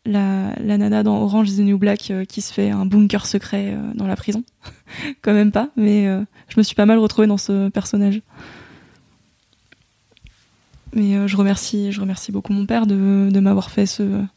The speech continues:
ce, ce caractère un peu la tête froide. Euh, il faut être pratique, il faut avancer.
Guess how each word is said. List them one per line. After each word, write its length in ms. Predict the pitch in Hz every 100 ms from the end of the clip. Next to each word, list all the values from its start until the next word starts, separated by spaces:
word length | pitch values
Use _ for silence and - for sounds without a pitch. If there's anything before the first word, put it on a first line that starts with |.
| _ - - - - - _ _ _ _ _
ce, 520 | - - 202 190 190
ce 200 | 190 -
caractère 520 | 190 202 202 196 214 208
un 100 | 196
peu 140 | 208
la 120 | 202
tête 180 | 202 -
froide. 320 | - 208 202
Euh, 340 | 190 190 190 202 208 _ _ _ _ _ _ _
il 60 | -
faut 100 | 202
être 80 | -
pratique, 380 | - 190 - -
il 40 |
faut 100 | -
avancer. 400 | 196 190 190 208